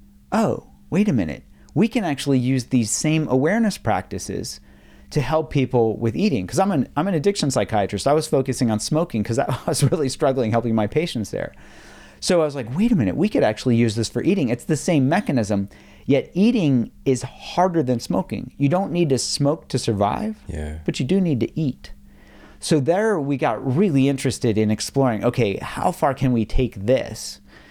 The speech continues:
Speaker 1: And we even did, so we developed this app called Eat Right Now, where we could actually embed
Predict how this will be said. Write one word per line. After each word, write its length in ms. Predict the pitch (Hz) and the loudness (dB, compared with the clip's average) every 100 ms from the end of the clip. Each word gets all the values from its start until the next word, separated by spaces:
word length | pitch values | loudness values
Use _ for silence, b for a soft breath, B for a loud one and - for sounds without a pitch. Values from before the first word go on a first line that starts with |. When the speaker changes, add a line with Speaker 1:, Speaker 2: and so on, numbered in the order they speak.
| B B | B B
Speaker 1:
And 160 | 139 143 | 0 4
we 120 | 160 | 2
even 160 | 151 | 2
did, 280 | 135 135 113 | 0 0 0
so 120 | - | 0
we 80 | 127 | 0
developed 320 | 123 135 131 | 2 0 0
this 280 | 127 110 - - | -2 -8 -6 -2
app 240 | 117 113 | 0 0
called 160 | 123 113 | 2 2
Eat 80 | |
Right 200 | 107 107 | 4 2
Now, 280 | 113 131 117 | 2 2 2
where 180 | 117 127 | 2 2
we 100 | 127 | 2
could 120 | 135 | 2
actually 320 | 131 127 127 | 0 0 0
embed 680 | 107 120 110 127 151 117 104 | 2 2 2 4 4 2 -2